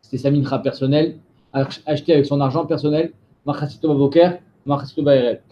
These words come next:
Chavite Kohen Gadol, Ishatan, Varachatan, Ve'afeatan, Bifnim. Tout était fait à l'intérieur. Toute la préparation, toute la afia, tout était fait à l'intérieur. Ve'dochot Shabbat. Et donc, par définition,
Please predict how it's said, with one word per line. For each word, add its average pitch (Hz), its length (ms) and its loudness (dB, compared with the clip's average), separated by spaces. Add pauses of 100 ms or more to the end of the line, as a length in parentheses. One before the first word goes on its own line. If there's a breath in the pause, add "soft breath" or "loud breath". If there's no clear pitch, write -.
(280 soft breath)
Chavite 143 280 2
Kohen 180 160 2
Gadol, 175 220 4
Ishatan, 170 340 0
Varachatan, 160 480 0
Ve'afeatan, 151 460 0
Bifnim. 143 360 -2 (320)
Tout 185 160 -2
était 175 180 2
fait 160 140 0
à 156 60 4
l'intérieur. 123 420 0 (300)
Toute - 100 -8
la 160 80 2
préparation, 147 560 0
toute - 200 -12
la 151 120 2
afia, 151 380 -2
tout - 180 -18
était 147 140 -6
fait 151 80 -4
à 147 100 -2
l'intérieur. 123 400 -4 (600)
Ve'dochot 151 480 2
Shabbat. 147 440 0
Et 110 80 -14
donc, 123 180 -10
par 131 220 -2
définition, 139 600 -2